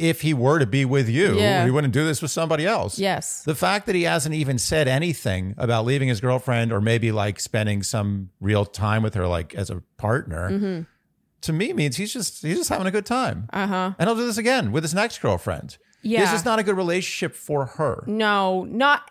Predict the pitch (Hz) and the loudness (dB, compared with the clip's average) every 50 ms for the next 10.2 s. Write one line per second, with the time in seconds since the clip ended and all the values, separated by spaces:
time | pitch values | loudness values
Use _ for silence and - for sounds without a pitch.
0 | - - - 285 254 330 302 277 247 - 254 - - 262 262 277 - 254 - - | -16 -8 -4 -2 0 0 0 0 0 -2 -2 0 0 0 0 0 -2 -4 -4 -2
1 | - 220 190 196 196 170 - - - - 214 226 - - - 320 339 339 370 359 | -2 -2 0 0 0 0 -2 -4 -4 -4 -4 -2 -2 -2 -2 0 0 0 -2 -2
2 | - - 233 214 226 240 233 277 - - - 190 220 220 202 220 202 196 196 196 | -2 -2 -2 2 2 2 2 2 0 -4 -2 -2 -2 0 0 2 2 2 2 2
3 | 180 180 185 185 214 214 226 - 226 220 214 214 220 214 208 196 214 202 185 185 | 0 0 0 0 0 -2 -2 -2 -2 0 2 2 2 2 2 2 0 -2 -2 -2
4 | - - 214 208 190 - - - 185 190 180 170 - 190 220 240 165 117 143 165 | 0 0 2 0 0 -2 -4 -2 0 0 0 0 -2 -2 -2 0 0 0 0 -2
5 | 190 214 190 127 87 78 82 90 104 254 254 247 233 233 226 226 220 220 - - | -2 -2 -2 -2 -4 -4 -4 -4 -2 0 2 4 4 4 4 4 2 2 0 -2
6 | - - - - - - _ _ - 196 208 247 254 247 170 - - - 269 233 | -8 -18 -18 -18 -18 -18 _ _ -8 -4 0 0 0 0 -2 -2 0 0 0 2
7 | 247 233 233 - 233 226 202 190 185 196 196 196 190 190 202 190 190 185 185 180 | 2 0 0 0 -2 -2 -2 0 0 2 2 2 2 0 0 0 0 0 0 0
8 | 190 190 185 185 180 180 180 175 165 170 170 170 175 175 - - - - 196 190 | 0 0 2 2 4 4 2 2 0 0 -2 -2 -2 -2 -4 -4 -6 -4 -2 -2
9 | 175 170 175 185 190 185 175 170 160 - 196 180 196 175 160 185 214 202 165 151 | -2 -2 0 0 0 0 0 -2 -4 -4 -4 -4 -4 -4 -2 -2 -2 0 0 -2
10 | 131 147 147 - | -2 -2 -4 -6